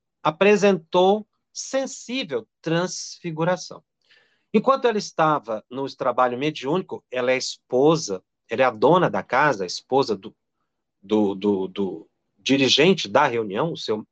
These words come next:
a casa era, né, desse casal, é, ela era a médium mais sensível do grupo, e André Luiz diz que durante o,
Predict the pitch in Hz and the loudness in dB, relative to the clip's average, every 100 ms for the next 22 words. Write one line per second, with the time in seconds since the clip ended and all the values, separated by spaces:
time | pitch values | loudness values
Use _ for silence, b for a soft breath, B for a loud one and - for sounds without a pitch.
0 | _ - - 131 135 107 101 92 110 131 | _ -20 -4 0 2 2 0 0 -2 -2
1 | 101 98 - 139 117 113 151 - _ _ | -4 -6 -2 -2 0 2 2 0 _ _
2 | _ _ _ _ _ _ _ _ _ 123 | _ _ _ _ _ _ _ _ _ 4
3 | 123 127 131 127 127 - _ - 131 156 | 6 6 4 2 -4 -12 _ -2 2 4
4 | 147 139 127 143 151 151 113 95 - _ | 4 2 2 4 4 2 -8 -8 -12 _
5 | _ _ _ _ _ - 110 123 165 170 | _ _ _ _ _ -8 -2 2 2 0
6 | 151 127 - 101 101 120 147 131 156 175 | -4 -6 -6 -12 -10 -8 -8 -4 -4 -4
7 | _ _ _ _ _ _ _ _ _ - | _ _ _ _ _ _ _ _ _ 2
8 | 208 208 233 240 240 226 - 220 185 196 | 4 6 4 4 -2 -2 -6 -6 0 4
9 | 208 220 - 180 151 _ _ - 160 | 6 4 2 -4 -4 _ _ -6 -6